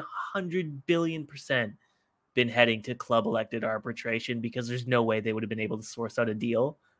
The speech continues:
properly. But this group did it. Uh, Emily Castonguay, pat yourself on the back because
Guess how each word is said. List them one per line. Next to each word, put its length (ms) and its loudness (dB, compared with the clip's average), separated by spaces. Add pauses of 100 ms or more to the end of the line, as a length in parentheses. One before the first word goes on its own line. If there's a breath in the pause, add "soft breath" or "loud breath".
(100)
properly. 680 8 (600 soft breath)
But 340 10 (480 soft breath)
this 140 6
group 200 10
did 160 10
it. 260 8
Uh, 300 10
Emily 400 2
Castonguay, 680 2
pat 160 0
yourself 300 -4
on 60 -6
the 80 -10
back 500 0
because 720 2